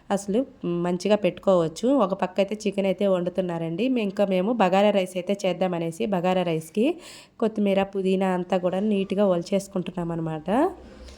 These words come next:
ఇంకా బగారా వండేసి వడ చేసేద్దాము. ఒక పక్క అయితే ఇంకా కర్రీ అయితే అవుతుంది అనేసి, ఇంకా స్టవ్ మీద అయితే కాదులే అనేసి, ఎక్కువ క్వాంటిటీలో క-, కూర ఉంది కదా అనేసి పెద్ద స్టవ్ అయితే దానికి సిలిండర్కి అయితే కనెక్ట్ చేసామండి. మనం అరిసెలు, కారాలు ఎప్పుడైనా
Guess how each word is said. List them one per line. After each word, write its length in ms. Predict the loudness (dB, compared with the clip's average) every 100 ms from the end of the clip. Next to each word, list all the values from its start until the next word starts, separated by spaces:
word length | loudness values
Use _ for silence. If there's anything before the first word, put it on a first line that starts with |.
| -20 -6
ఇంకా 160 | 0 4
బగారా 340 | 4 6 4
వండేసి 360 | 4 2 0 0
వడ 180 | 0 0 2
చేసేద్దాము. 640 | 0 0 -2 -2 -2 0 0
ఒక 120 | 0
పక్క 260 | -4 -2 0
అయితే 240 | 0 2 0 0 -20 -20 -20 _ -8
ఇంకా 280 | 0 2 4 2
కర్రీ 300 | 2 0 2
అయితే 200 | 2 2
అవుతుంది 380 | 2 2 0 -2
అనేసి, 280 | -2 -2 -2
ఇంకా 220 | -2 0 -2
స్టవ్ 300 | 2 4 4
మీద 140 | 4
అయితే 220 | 2 2 -2
కాదులే 460 | 0 2 2 2 2
అనేసి, 340 | 2 -2 0
ఎక్కువ 260 | -2 0 -2
క్వాంటిటీలో 560 | 2 2 0 -6 -6 -2
క-, 320 | 2 2 2
కూర 200 | 4 4 4
ఉంది 220 | 2 -2
కదా 200 | -6 -6
అనేసి 300 | -4 -2 -2
పెద్ద 260 | 2 2 0
స్టవ్ 280 | 2 2 4
అయితే 220 | 2 0 0
దానికి 400 | 0 -4 -2 -2 -2 -14 -20 -10
సిలిండర్కి 480 | 0 2 2 0 0
అయితే 160 | -4 -2
కనెక్ట్ 360 | -4 -4 -4 0
చేసామండి. 640 | 0 2 -2 -2 -2 0 2 0 -6 -20 -12
మనం 200 | -2 2 2
అరిసెలు, 360 | 2 0 -2
కారాలు 400 | 0 2 4 6
ఎప్పుడైనా 360 | 4 4 0 2